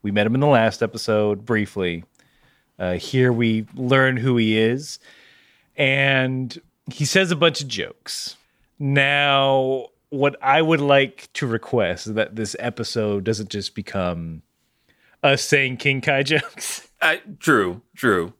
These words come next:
Speaker 1: So at your discretion, you know, whichever ones you want to bring up, uh, we will talk about.
Speaker 2: Okay.
Speaker 1: 'Cause, and I think mainly for me, because in getting to the episode, as we meet King Kai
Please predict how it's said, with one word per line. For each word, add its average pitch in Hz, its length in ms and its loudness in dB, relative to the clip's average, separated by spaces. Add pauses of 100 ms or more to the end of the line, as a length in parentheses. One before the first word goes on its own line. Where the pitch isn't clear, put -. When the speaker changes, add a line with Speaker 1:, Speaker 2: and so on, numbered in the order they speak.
(380)
Speaker 1:
So 160 220 2
at 170 220 2
your 180 160 4
discretion, 139 720 0 (280)
you 123 100 -6
know, 117 120 4
whichever 127 440 2
ones 120 320 2
you 113 100 -2
want 117 240 -4
to 117 140 -4
bring 110 360 -2
up, 82 320 -6 (520)
uh, 80 680 -2
we 87 100 -4
will 87 120 -6
talk 82 260 -6
about. 71 280 -14 (280)
Speaker 2:
Okay. 87 360 0 (200)
Speaker 1:
'Cause, 120 220 0
and 151 400 0
I 170 80 4
think 190 300 -2 (280)
mainly 220 500 6
for 165 220 4
me, 165 460 2
because 117 1160 0 (480)
in 143 140 -2
getting 147 260 2
to 147 120 -2
the 123 160 -2
episode, 95 840 -2 (580)
as 107 200 -4
we 110 260 0
meet 143 500 0
King 95 300 -4
Kai 76 500 -10